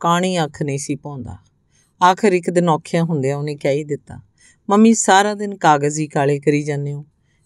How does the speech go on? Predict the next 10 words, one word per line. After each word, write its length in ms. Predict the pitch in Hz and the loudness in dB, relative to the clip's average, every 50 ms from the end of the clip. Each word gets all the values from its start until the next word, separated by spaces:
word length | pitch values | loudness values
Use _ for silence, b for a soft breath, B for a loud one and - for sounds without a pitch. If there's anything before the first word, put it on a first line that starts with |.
| _ - | _ 0
ਕਦੇ 160 | 202 202 220 | 4 4 4
ਬੱਚਿਆਂ 420 | 202 180 156 - - 139 131 135 | 4 2 -2 -2 0 -6 -4 -4
ਨੂੰ 140 | 143 151 156 | -4 -4 -4
ਸੈਂਡਵਿਚ 560 | 160 - 180 156 151 156 156 170 170 170 - | -4 0 0 2 2 2 0 0 -2 0 0
ਆਦਿ 280 | 170 156 156 156 160 170 | 2 2 2 0 -2 -4
ਬਣਾ 280 | 165 170 175 170 165 143 | -2 -2 -2 -2 -2 -2
ਕੇ 160 | - 151 147 | 0 -2 0
ਦੇ 160 | 151 160 151 | 2 2 0
ਦਿਆ 200 | 147 156 156 160 | 0 -2 -6 -6
ਕਰੋ।" 320 | 156 170 160 - - 165 | -8 -10 -10 -10 -10 -18